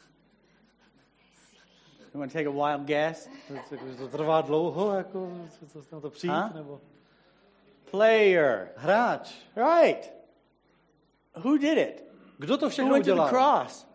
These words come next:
Speaker 2: Kdo šel na
Speaker 1: Who
Speaker 2: kříž?
Speaker 1: came to the earth?
Speaker 2: Kdo přišel na zem?
Speaker 1: Who lived here three
Speaker 2: Kdo
Speaker 1: and a half
Speaker 2: tady,
Speaker 1: years?
Speaker 2: kdo tady žil?
Speaker 1: Who
Speaker 2: Kdo,
Speaker 1: was resurrected from
Speaker 2: kdo,
Speaker 1: the dead?
Speaker 2: kdo, kdo, kdo vstal z mrtvých?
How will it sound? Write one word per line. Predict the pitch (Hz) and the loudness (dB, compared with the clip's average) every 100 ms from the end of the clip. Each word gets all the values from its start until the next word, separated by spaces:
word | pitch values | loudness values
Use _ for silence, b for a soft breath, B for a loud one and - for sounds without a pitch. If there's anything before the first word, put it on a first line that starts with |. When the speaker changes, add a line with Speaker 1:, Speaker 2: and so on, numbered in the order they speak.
| - | -6
Speaker 2:
Kdo | 190 | -4
šel | 220 | -2
na | 226 | -2
Speaker 1:
Who | 208 | -2
Speaker 2:
kříž? | 285 | 2
Speaker 1:
came | 277 277 | 4 4
to | 269 | 2
the | 247 247 | 0 4
earth? | 269 294 151 - | 6 6 2 -2
Speaker 2:
Kdo | 160 247 | -2 -2
přišel | 269 - 226 | -2 -6 -4
na | 196 | -4
zem? | 156 139 | -4 -2
Speaker 1:
Who | 262 | 0
lived | 269 294 311 240 | 2 0 0 2
here | 254 | 2
three | 226 262 | 2 2
Speaker 2:
Kdo | 240 | 4
Speaker 1:
and | 247 | 6
a | |
half | 240 | 4
Speaker 2:
tady, | 247 | 2
Speaker 1:
years? | 277 277 208 151 - | 4 6 6 2 -2
Speaker 2:
kdo | 175 | -2
tady | 254 269 240 | 2 0 0
žil? | 180 196 | -4 -4
Speaker 1:
Who | 156 | -2
Speaker 2:
Kdo, | 208 | 2
Speaker 1:
was | 302 254 | 2 4
resurrected | 262 269 262 254 247 | 4 4 2 -2 -2
from | 247 | -4
Speaker 2:
kdo, | 240 | -4
Speaker 1:
the | 202 | 2
dead? | 233 269 262 151 123 | 4 6 6 4 0
Speaker 2:
kdo, | 170 240 | 2 4
kdo, | 185 254 | 4 0
kdo | 277 220 208 | 0 -2 0
vstal | 247 285 233 | 2 2 2
z | |
mrtvých? | 190 185 160 131 | 0 -6 -8 -10